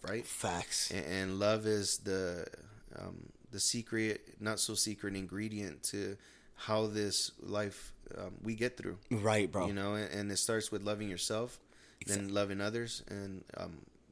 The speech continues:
Speaker 1: in my opinion, uh, true love only comes from above.
Speaker 2: One hundred percent.
Speaker 1: So if you, if you can't, you know, get that, then how are you gonna give it out?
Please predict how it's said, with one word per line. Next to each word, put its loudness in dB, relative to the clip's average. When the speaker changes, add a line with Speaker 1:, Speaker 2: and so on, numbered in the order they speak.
Speaker 1:
in -8
my 2
opinion, 0
uh, -4
true 2
love 2
only -2
comes -6
from -6
above. -6
Speaker 2:
One 4
hundred 6
percent. 6
Speaker 1:
So 2
if 0
you, -2
if -4
you -2
can't, -2
you -4
know, -4
get 0
that, 2
then -6
how -2
are 2
you 0
gonna -6
give -4
it -2
out? -4